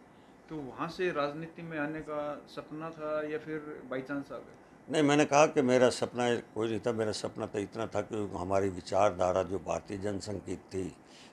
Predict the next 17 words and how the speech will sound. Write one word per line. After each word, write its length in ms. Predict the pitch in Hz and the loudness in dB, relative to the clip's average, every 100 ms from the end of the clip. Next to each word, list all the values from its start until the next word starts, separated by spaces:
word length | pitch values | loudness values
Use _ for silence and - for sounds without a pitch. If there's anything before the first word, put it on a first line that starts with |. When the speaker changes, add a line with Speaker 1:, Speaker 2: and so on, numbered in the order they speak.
| - | -6
Speaker 2:
उस 160 | 139 107 | -4 -2
विचारधारा 600 | 104 98 95 107 104 104 | -4 2 4 4 4 2
से 180 | - 101 | 2 -6
जुड़ना 280 | 87 98 | -4 -4
कि 120 | 101 98 | -4 0
राष्ट्र 600 | 92 95 101 - - - | 6 6 4 -2 -18 -18
के 60 | 90 | -16
प्रति 340 | - 95 110 | -14 -12 -8
सेवा 340 | - 104 104 90 | -4 2 4 4
करना, 380 | 82 76 - - - - - | 0 -14 -20 -20 -20 -20 -10
उस 220 | 135 - | -8 0
नाते 260 | 113 90 101 | 0 0 -4
से 300 | - 131 - - - - - | -4 -2 -2 -8 -20 -20 -8
मैं 420 | 104 98 95 - - - - | -2 0 0 -4 -12 -10 -2
राजनीति 420 | 90 82 82 110 | -2 -2 -8 -4
में 160 | 117 | 0
आया। 240 | 87 71 | 0 -2